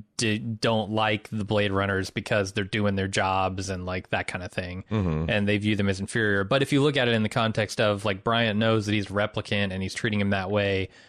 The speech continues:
Speaker 1: because of that in-, instead, it kind of makes a little bit of sense, or, or at least they, they hint at that.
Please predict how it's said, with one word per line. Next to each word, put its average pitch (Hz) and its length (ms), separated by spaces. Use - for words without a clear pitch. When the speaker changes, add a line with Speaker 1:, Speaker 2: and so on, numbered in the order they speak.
Speaker 1:
because 123 420
of 123 140
that 123 400
in-, 104 200
instead, 127 720
it 104 200
kind 113 280
of 139 60
makes 135 280
a 110 60
little 127 200
bit 165 60
of 156 60
sense, 175 320
or, 151 240
or 175 100
at 175 60
least 190 220
they, 135 340
they 131 240
hint 127 300
at 90 140
that. - 260